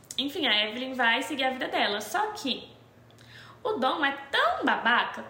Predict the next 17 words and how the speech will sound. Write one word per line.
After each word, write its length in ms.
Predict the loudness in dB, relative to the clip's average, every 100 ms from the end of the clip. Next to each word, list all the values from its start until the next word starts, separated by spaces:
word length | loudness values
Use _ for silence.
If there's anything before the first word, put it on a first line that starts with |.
| 0
tão 540 | 4 4 4 -2 -2
filho 160 | 0 2
da 140 | 2
mãe, 340 | 2 0 0 -4 -14 -20 -18 -14 -12 -12 -12 -16 -20 -18
que 460 | -2 2 2 0 -10 -20 -20 -10 0
ele 160 | 0 0
fala, 320 | 2 2 2
"Você 220 | -4 -2
pode 260 | 0 2 0
ter 160 | -4 -4
todo 220 | -4 -4
o 40 |
dinheiro. 360 | -4 -2 -4 -6 -16 -20 -20 -20 -20 -2
Toma, 400 | 0 0 -2 -8 -4
é 120 | -4
seu." 280 | 0 -2 -2 -6 -16 -20 -20 -20 -20 -20 -8
Mas 720 | 0 2 4 0 -4 -12 -16